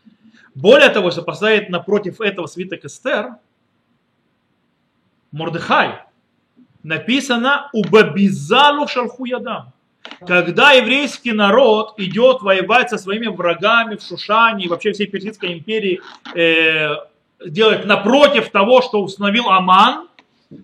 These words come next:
он убивает всех врагов, что это амаликитяне, кстати. «Бабиза ло нат шалху эт ядам». Они не взяли ничего,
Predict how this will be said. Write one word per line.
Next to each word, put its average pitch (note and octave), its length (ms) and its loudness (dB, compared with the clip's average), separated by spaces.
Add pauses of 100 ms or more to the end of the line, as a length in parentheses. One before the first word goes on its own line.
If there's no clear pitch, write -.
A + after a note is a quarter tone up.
(400)
он D4+ 380 6
убивает B3+ 420 4
всех B3 160 0
врагов, A3 260 4
что A3 120 -2
это A3 100 2
амаликитяне, F#3 720 0
кстати. G#3 440 -6 (1040)
«Бабиза A#3+ 1300 6
ло C4 760 6
нат G#3+ 420 -2
шалху A3 580 -2
эт G#3 220 0
ядам». G3+ 420 0
Они F#3 180 -4
не G3 100 2
взяли A#3+ 580 2
ничего, C#4+ 760 0